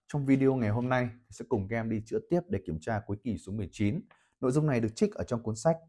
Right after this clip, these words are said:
để kiểm tra toán một, học kỳ một, được biên soạn theo chương trình sách giáo khoa Kết nối tri thức với cuộc sống. Chúng ta sẽ cùng nhau đi vào phần một, phần trắc nghiệm.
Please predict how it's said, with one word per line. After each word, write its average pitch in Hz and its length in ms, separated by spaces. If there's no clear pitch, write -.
để 120 200
kiểm 85 120
tra 113 200
toán 117 220
một, 123 200
học 98 200
kỳ 98 80
một, 95 240
được 113 80
biên 135 200
soạn - 220
theo 127 180
chương 123 120
trình 92 260
sách - 280
giáo 104 140
khoa 123 380
Kết 160 220
nối 107 300
tri 127 200
thức 151 200
với 113 80
cuộc 110 120
sống. 104 300
Chúng 147 100
ta 175 80
sẽ 160 160
cùng 139 140
nhau 147 180
đi 156 120
vào 123 300
phần 107 220
một, 107 240
phần 101 200
trắc - 220
nghiệm. 151 160